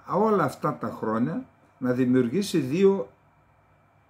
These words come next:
ζωτικής σημασίας απειλές για τη ζω-, για την επιβίωση του Ισραήλ, στο βορρά και στο νότο. Το πόσο σημαντικές ήταν αυτές οι απειλές, το είδαμε στο δεύτερο πόλεμο στο Λίβανο, όπου οι Ισραηλινοί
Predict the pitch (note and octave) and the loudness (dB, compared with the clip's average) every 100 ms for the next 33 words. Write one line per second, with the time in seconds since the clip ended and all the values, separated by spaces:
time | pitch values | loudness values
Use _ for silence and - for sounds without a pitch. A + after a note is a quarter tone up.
0 | _ _ - - A#2+ - D3+ - C#3+ - | _ _ -18 -12 -6 0 0 2 -4 -2
1 | G3 G#3 - - - D#3 D3 C#3 - F3+ | -2 -2 -4 -14 -8 -4 -4 -4 0 0
2 | D3+ - C3+ B2+ C3 E3+ C#3 C3 - B2 | 0 -2 -6 -2 0 2 2 -2 -2 -6
3 | A2+ C3 - B2 C3 B2 B2+ F3+ F3 - | -6 -8 -4 -2 -2 -2 0 2 0 0
4 | A#2+ G2+ G#2+ G#2 D#2 - _ _ _ - | -2 0 0 -2 -4 -14 _ _ _ -4
5 | A#3 E3+ D#3 A3+ A3+ G3+ G3+ E3+ B2 - | 0 2 2 2 -2 -2 0 2 0 -2
6 | - _ _ _ _ _ _ _ - B2 | -20 _ _ _ _ _ _ _ -8 -6
7 | G3+ G3 G3+ G#3+ F#3+ D3 D#3 F3+ - - | -4 -4 -4 -2 -2 -2 0 -2 -2 -12
8 | _ E3 F3 E3+ C3 C#3+ C3+ C3 A#2 G2+ | _ -6 -2 -2 -2 -2 -2 -2 -4 -2
9 | G#2+ F3 - - - _ _ E3+ F#3 C3+ | 0 0 -2 -12 -20 _ _ 0 2 2
10 | A2+ - A#2+ F#3 G#3+ G#3 G3+ G3 F3 D#3+ | 0 0 0 0 0 -2 -2 -2 -2 -4
11 | C3+ C3 C#3 A#2 G2+ F2 - - _ - | -2 -2 -2 -2 -4 -8 -16 -20 _ -4
12 | F3 E3+ D3+ B2 C3 B2+ C3 D#3+ D3 G2+ | -2 0 0 2 2 2 2 2 0 0